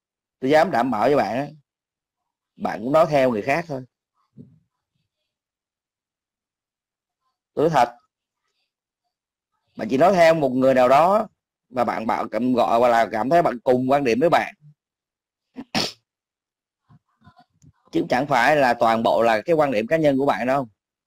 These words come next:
Thì ở đó nói lên cái gì? Chứng tỏ là cái sự nhìn nhận của bạn nó thiếu sáng suốt. Ở cái vấn đề ở đây là đâu? Ở bên Dương Vi này á, là từ đầu like mà tất, tất cả những like bạn mở lại xem đi,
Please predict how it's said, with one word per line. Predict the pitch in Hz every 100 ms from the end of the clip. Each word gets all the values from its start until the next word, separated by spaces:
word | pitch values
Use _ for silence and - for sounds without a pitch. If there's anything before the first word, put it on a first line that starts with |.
| _ _
Thì | -
ở | 110
đó | 120 156
nói | 170
lên | 151 143
cái |
gì? | 143 107 - _ _ _ _ _ _ _ _ - _ _ - _ _ _ _ _ _ _ _
Chứng | 175 180
tỏ | 117 110 131
là |
cái | 143
sự | 123
nhìn | 113 127 117
nhận | 107 85
của | 135
bạn | 101 127
nó |
thiếu | 160 180
sáng | 180 196
suốt. | 202 214 - _ _ _ _ _ _ _ _ _ _ _
Ở | - -
cái | 170
vấn | 165
đề | 117
ở | 117
đây | 135
là | 117
đâu? | 131 135 117 _ _ _ _ _ _ _ _ _ _ _ _ - - _ _ _ _ _ _
Ở | - 123
bên | 165
Dương | 170 180 170
Vi | 175 170
này | 139 131
á, | 147 156
là | 131 123
từ | 117 127
đầu | 123 120 113
like | 127 151 156
mà | 139 117 -
tất, | 208 - _ _ _ -
tất | 233 -
cả | 113 107
những | 147
like | 165 147 139
bạn | 95 101
mở | 104
lại | 117
xem | 120 135 135
đi, | 127